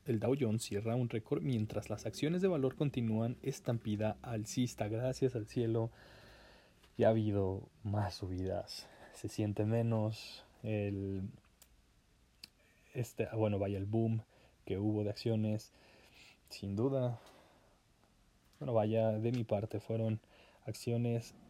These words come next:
erróneas que cometí que me están costando tiempo porque estoy desaprovechando oportunidades porque me quedé <laughs> sin saldos para seguir, eh, o aprovechar las,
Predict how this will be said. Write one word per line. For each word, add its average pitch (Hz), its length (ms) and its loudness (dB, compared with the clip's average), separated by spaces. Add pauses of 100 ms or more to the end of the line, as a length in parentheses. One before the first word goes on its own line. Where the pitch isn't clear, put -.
(680)
erróneas 127 560 2
que 113 120 -4
cometí 117 640 0
que 113 340 0 (600)
me 123 60 0
están 156 220 2
costando 113 380 0
tiempo 110 420 -2 (800)
porque 110 720 -2
estoy 110 220 -2
desaprovechando 120 520 -4
oportunidades 123 500 0
porque - 240 -8
me 110 80 -2
quedé 131 280 4
<laughs> - 0 -
sin 120 200 0
saldos 110 440 2 (840)
para 107 200 2
seguir, 104 420 -2 (1200)
eh, 101 1040 0
o 120 240 4
aprovechar 113 560 2
las, 101 180 0